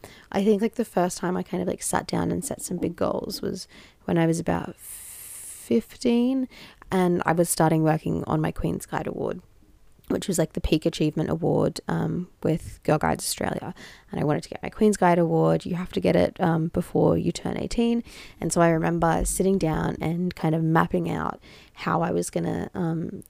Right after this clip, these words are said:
fit my Queen's Guide Award in with all of the other volunteering and obviously high school and other things that I had going on in my life. Um, and since then, it's kind of just become, like, a part of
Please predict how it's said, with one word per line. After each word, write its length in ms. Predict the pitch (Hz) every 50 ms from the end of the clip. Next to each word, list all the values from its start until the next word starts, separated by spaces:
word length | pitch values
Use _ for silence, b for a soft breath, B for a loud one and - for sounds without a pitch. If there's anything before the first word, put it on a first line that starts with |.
| _ _
fit 220 | - 220 - -
my 100 | 190 175
Queen's 340 | 165 - - 175 170 165 -
Guide 220 | - - 156 156
Award 340 | 160 160 - - 165 165 165
in 220 | 170 170 160 165 160
with 260 | 160 165 160 - - -
all 180 | - 180 180 175
of 120 | 160 -
the 100 | - 156
other 340 | 156 160 - 170 165 165 165 -
volunteering 640 | 165 165 156 156 - - - 185 185 175 156 151 156
and 140 | - - -
obviously 360 | - 143 - 170 - - -
high 200 | 170 - - -
school 320 | 170 - - - 165 170 165
and 80 | -
other 160 | - 156 160
things 260 | 165 - 175 - 180 -
that 100 | - -
I 20 |
had 160 | 180 175 175 175
going 260 | - - - - -
on 120 | - -
in 60 | -
my 120 | - - -
life. 400 | - - - - - - - - B B B B B B B -
Um, 160 | 175 170 165
and 140 | - 190 185
since 240 | - 226 220 214 -
then, 240 | 185 175 175 175
it's 160 | 180 175 - -
kind 180 | - 185 175
of 80 | 196 190
just 160 | - 196 -
become, 300 | - 190 - - 165 175
like, 120 | 160 170
a 60 | - 160
part 380 | - - - 175 170 - - -
of 320 | - - - 170 175